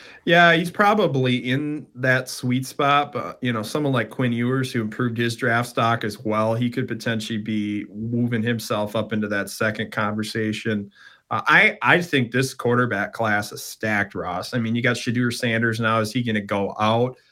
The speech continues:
I mean, accuracy that that guy shows on being able to fit balls into windows and hit those crossing routes in stride.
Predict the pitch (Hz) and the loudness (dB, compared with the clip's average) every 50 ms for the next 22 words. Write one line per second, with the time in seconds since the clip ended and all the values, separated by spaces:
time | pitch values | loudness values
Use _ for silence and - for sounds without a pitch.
0 | _ _ _ _ _ - 123 135 127 117 113 - - 135 139 156 165 165 - - | _ _ _ _ _ -2 0 2 2 0 -2 -2 0 2 6 6 6 4 4 0
1 | 135 113 104 107 - - 120 110 104 104 107 107 104 - 113 110 110 107 120 110 | -2 -2 -2 -2 -6 -6 -6 -4 -2 -2 -2 -2 -2 0 0 0 0 2 2 0
2 | 107 104 104 - - 117 110 107 107 107 107 113 104 104 101 107 120 120 117 113 | 0 0 -2 -4 -2 0 0 0 0 -2 -2 -2 -4 -4 -4 -2 -2 -2 0 0
3 | 117 113 110 110 104 101 101 - - 139 135 131 - - 131 127 123 120 120 120 | 0 0 -2 -2 -4 -6 -6 -2 0 0 0 0 0 0 0 2 2 2 0 0
4 | 117 117 - - _ _ - _ _ _ - 143 139 127 123 117 120 131 135 135 | -2 -2 -6 -12 _ _ -20 _ _ _ 0 2 2 2 0 0 0 0 0 0
5 | 135 135 127 127 127 123 123 123 120 113 113 107 104 107 143 147 135 - 131 123 | 2 0 2 2 2 2 2 0 0 0 -2 -4 -2 0 0 -2 0 0 -2 -2
6 | 113 - - 123 117 120 120 127 139 123 117 120 120 120 117 117 - 107 92 - | -2 -2 0 2 2 2 0 0 -2 -4 -2 0 0 0 -2 -2 -6 -8 -10 -10
7 | - - 120 113 117 113 110 110 110 110 110 113 | -8 -4 -2 0 2 2 2 2 2 0 0 -2